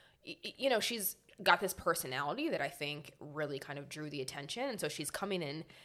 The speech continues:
designer outfits, and she's charming reporters and bringing snacks to the trial and being like, "Oh, are you guys hungry? I have some, like, peanuts," whatever the case is. And so,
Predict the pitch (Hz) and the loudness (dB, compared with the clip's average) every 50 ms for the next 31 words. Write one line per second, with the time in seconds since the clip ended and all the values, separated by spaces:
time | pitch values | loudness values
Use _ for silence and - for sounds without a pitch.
0 | - - _ 185 - - - 143 135 123 139 - - 277 277 - - - 214 196 | -20 -20 _ -8 -6 -2 0 0 0 0 -2 2 4 6 6 6 4 6 8 8
1 | 180 165 156 - - 151 156 - - 151 - - - - 156 156 165 175 185 185 | 8 8 8 2 -2 -4 -4 -4 -4 -4 -6 -6 -2 -2 -2 -2 0 -2 -2 -2
2 | - - - 269 254 220 196 175 170 156 147 160 160 160 160 156 165 165 175 190 | -2 2 4 4 4 6 4 4 4 4 4 0 -4 -4 -4 -4 -4 -2 -2 -2
3 | 185 - - 254 269 285 277 277 - - - 220 196 180 - - 170 151 151 147 | -2 -2 -2 2 4 4 4 2 0 -2 0 0 0 0 2 4 4 6 6 6
4 | 143 143 143 139 143 151 170 175 196 240 269 - 370 381 359 294 294 320 320 330 | 4 4 2 2 0 0 -2 -2 -4 -4 -2 0 2 2 2 4 4 4 4 2
5 | 320 - - 208 220 254 320 359 381 392 370 359 302 254 226 214 190 196 - - | 2 -2 -4 -4 -4 -2 0 0 2 2 2 2 2 0 0 0 -2 -2 -4 -4
6 | 254 269 285 - - 359 359 339 294 214 185 180 - 226 247 269 262 208 202 - | -6 -6 -6 -4 -2 0 2 2 2 2 2 2 2 2 2 4 2 2 2 2
7 | 139 - - - 95 92 113 170 175 190 185 - - 196 175 170 165 160 160 175 | 0 0 0 0 2 2 2 0 -2 -4 -4 0 2 4 6 6 6 4 4 2